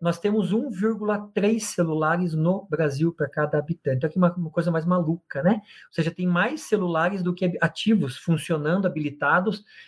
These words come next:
do que, do que pessoas, né? Do que pelo dados do último censo. Atualizando esse censo, pode ser que essa relação mude, mas nós já temos, é um pra um.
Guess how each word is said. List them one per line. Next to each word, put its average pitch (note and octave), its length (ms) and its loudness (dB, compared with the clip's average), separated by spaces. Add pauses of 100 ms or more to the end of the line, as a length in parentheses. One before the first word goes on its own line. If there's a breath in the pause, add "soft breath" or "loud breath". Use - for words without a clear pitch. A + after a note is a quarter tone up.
(160 loud breath)
do E3 200 0
que, F3+ 1000 0
do D#3 80 -8
que F3 120 -6
pessoas, F3+ 960 -2
né? E3 160 2
Do C#3+ 140 -4
que D#3 240 0
pelo E3 240 0
dados D3+ 580 0
do E3 140 0
último F#3+ 280 0
censo. D#3 360 0 (500 loud breath)
Atualizando G#3 500 2
esse A3 160 -4
censo, A3 360 0
pode F#3+ 180 2
ser G3+ 80 -4
que - 80 -2
essa G#3 160 -2
relação F#3+ 420 0
mude, G#3 260 0
mas F#3+ 180 0
nós G3+ 80 0
já G#3+ 120 0
temos, A3 280 2
é F#3+ 60 2
um A3+ 120 0
pra C4 160 -2
um. A3+ 220 2